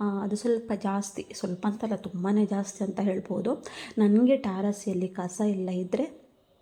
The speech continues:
ನನ್ನ ಹಸ್ಬೆಂಡ್ ನನಗೆ ಸಿಕ್ಕಾಪಟ್ಟೆ ಬೈತಾರೆ, ಬಾಯಿಗೆ ಬಂದಾಗೆ ಬೈತಾರೆ. ಅದಕ್ಕೆ ಸುಮ್ಮನೆ ಅವರ ಬಾಯಲ್ಲಿ ಯಾಕೆ ಬೈಗಳು ತಿನ್ನೋದಲ್ವಾ? ಅದು ಅವರು ಬೈಯೋದನ್ನು, ಆ, ಏನು ಇದಕ್ಕೆಲ್ಲ ಏನು ತಪ್ಪೇನಲ್ಲ, ನಿಜ. ಯಾಕಂತ ಹೇಳಿದರೆ ಅಷ್ಟೆಲ್ಲ ಕಸ ಎಲ್ಲ ಬಿದ್ದಾಗ ನಮ್ಮ ಮನೆಯ ಮೇಲೆ ಕೂಡ ತುಂಬ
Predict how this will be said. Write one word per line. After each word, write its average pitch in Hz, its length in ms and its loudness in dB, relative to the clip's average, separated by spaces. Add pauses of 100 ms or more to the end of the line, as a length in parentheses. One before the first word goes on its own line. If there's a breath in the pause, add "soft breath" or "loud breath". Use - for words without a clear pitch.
(380)
ನನ್ನ 208 280 8
ಹಸ್ಬೆಂಡ್ 196 440 4
ನನಗೆ 196 280 2 (360 loud breath)
ಸಿಕ್ಕಾಪಟ್ಟೆ 247 560 0
ಬೈತಾರೆ, 190 400 0
ಬಾಯಿಗೆ 202 380 2
ಬಂದಾಗೆ 190 340 0
ಬೈತಾರೆ. 180 360 -4
ಅದಕ್ಕೆ 226 380 -2 (340 loud breath)
ಸುಮ್ಮನೆ 226 320 6
ಅವರ 202 160 4
ಬಾಯಲ್ಲಿ 196 400 0
ಯಾಕೆ 196 360 0
ಬೈಗಳು 190 420 2
ತಿನ್ನೋದಲ್ವಾ? 185 840 -2
ಅದು 247 140 2
ಅವರು 269 200 4
ಬೈಯೋದನ್ನು, 247 580 2 (340 loud breath)
ಆ, 196 400 0
ಏನು 196 500 4 (180)
ಇದಕ್ಕೆಲ್ಲ 233 420 2
ಏನು 190 160 2
ತಪ್ಪೇನಲ್ಲ, 220 600 4
ನಿಜ. 233 260 4
ಯಾಕಂತ 247 440 2
ಹೇಳಿದರೆ 240 320 6
ಅಷ್ಟೆಲ್ಲ 240 360 0
ಕಸ 226 340 -4
ಎಲ್ಲ 220 220 2
ಬಿದ್ದಾಗ 214 420 0 (560 loud breath)
ನಮ್ಮ 214 300 8
ಮನೆಯ 208 340 6
ಮೇಲೆ 226 260 6
ಕೂಡ 214 160 0
ತುಂಬ 214 400 4